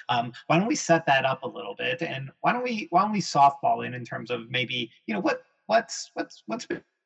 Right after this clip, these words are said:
your, generally speaking, over the course of the last five years, specifically in legal marketing, in general, how have you used sort of, like, agencies and, you know, just, just maybe, like,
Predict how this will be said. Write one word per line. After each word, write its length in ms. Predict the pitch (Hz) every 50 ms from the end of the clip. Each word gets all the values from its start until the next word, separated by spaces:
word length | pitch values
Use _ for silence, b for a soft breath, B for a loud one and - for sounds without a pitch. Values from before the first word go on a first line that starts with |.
| - - 208 170
your, 880 | 147 135 131 131 135 131 131 131 131 127 127 127 123 120 123 123 - - _ - 147 - _ 165 160
generally 420 | 143 165 180 175 175 175 160 151
speaking, 280 | 143 - 139 117 123 120
over 100 | 117 117
the 80 | 117
course 200 | - 127 120 -
of 40 | 123
the 60 | 120
last 180 | 113 110 113 -
five 160 | - 117 110
years, 140 | 110 113 113
specifically 480 | - 120 113 - 113 117 113 - 117
in 60 | 113 110
legal 200 | 117 113 - 107
marketing, 480 | 107 104 104 - - 117 117 113 110 B B B B B B B B B _ _ -
in 140 | - 220 226
general, 280 | 196 196 180 180 170 147
how 260 | 131 151 160 160 160
have 100 | 151 135
you 140 | 131 127 127
used 360 | 120 120 120 120 120 113 -
sort 220 | - 120 117 113
of, 120 | - - -
like, 260 | 113 113 110 - - -
agencies 1000 | 165 170 175 170 170 160 151 151 - - 156 143 143 139 139 139 135 131 123 -
and, 300 | 123 123 123 120 123 127
you 100 | 151 170
know, 480 | 160 147 139 135 131 127 127 123 120 -
just, 300 | - - 180 165 - -
just 240 | - 185 165 - - 170
maybe, 260 | 160 165 156 170 160
like, 200 | 156 139 123